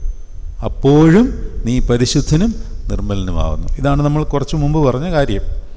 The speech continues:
ജഡപ്രകാരം വീണ ശരീരം എടുത്ത് അവൻ വെളിപ്പെടുമ്പോഴും അദൃശ്യനായിരുന്ന താൻ ദൃശ്യാവസ്ഥയിലേക്ക് വരുമ്പോൾ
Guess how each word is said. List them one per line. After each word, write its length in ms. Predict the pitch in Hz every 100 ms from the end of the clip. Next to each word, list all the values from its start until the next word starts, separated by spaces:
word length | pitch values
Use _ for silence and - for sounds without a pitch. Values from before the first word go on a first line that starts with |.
| - -
ജഡപ്രകാരം 760 | 104 123 - 151 147 151 175 202 - - -
വീണ 340 | 113 135 160
ശരീരം 540 | 165 147 135 151 156 156
എടുത്ത് 440 | 139 147 - 185 - - - 117
അവൻ 200 | 139 127
വെളിപ്പെടുമ്പോഴും 760 | 127 147 170 170 151 139 92 - - - - - - -
അദൃശ്യനായിരുന്ന 800 | 104 147 - 160 165 170 165 160
താൻ 260 | 160 131 95 - - - - - - - - - - -
ദൃശ്യാവസ്ഥയിലേക്ക് 1080 | 131 127 - 165 170 165 - 170 160 165 165
വരുമ്പോൾ 680 | 139 131 156 156 143 98